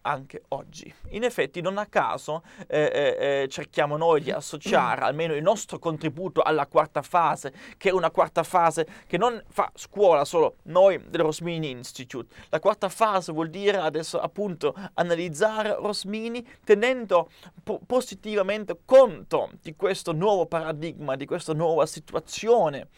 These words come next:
di, di, di questa esigenza di presentare Rosmini al mondo del terzo millennio, e di veramente di sottolineare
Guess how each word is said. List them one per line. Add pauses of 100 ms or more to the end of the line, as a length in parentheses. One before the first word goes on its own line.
(360)
di,
di,
di
questa
esigenza
di
presentare
Rosmini
al
mondo
del
terzo
millennio, (460)
e
di
veramente
di
sottolineare